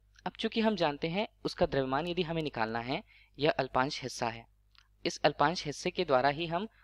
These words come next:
उसकी स्थितिज ऊर्जा की तुलना पूरे रस्सी के लिए करने वाले हैं।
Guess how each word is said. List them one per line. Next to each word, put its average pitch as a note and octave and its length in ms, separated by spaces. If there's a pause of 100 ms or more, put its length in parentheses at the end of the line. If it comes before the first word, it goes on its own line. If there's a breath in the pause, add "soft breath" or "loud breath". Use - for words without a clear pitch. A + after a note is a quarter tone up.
(140 soft breath)
उसकी - 240
स्थितिज D#3+ 380
ऊर्जा D#3+ 180
की E3+ 120
तुलना D3 400 (380 loud breath)
पूरे E3+ 340 (380 soft breath)
रस्सी C#3+ 280
के D3+ 100
लिए F3+ 100
करने D3 240
वाले D3+ 220
हैं। D3+ 140